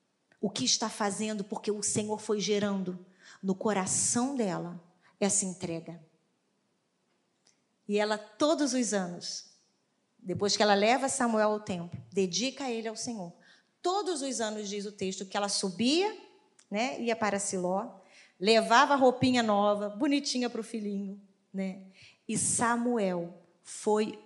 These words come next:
um dos maiores profetas,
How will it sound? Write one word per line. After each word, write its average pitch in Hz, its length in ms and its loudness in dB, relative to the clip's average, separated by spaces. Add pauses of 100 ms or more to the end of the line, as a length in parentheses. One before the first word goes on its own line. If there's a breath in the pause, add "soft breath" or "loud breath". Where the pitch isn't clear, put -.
um 240 540 0
dos 208 240 -4
maiores 208 1000 -2 (160)
profetas, 196 1080 -2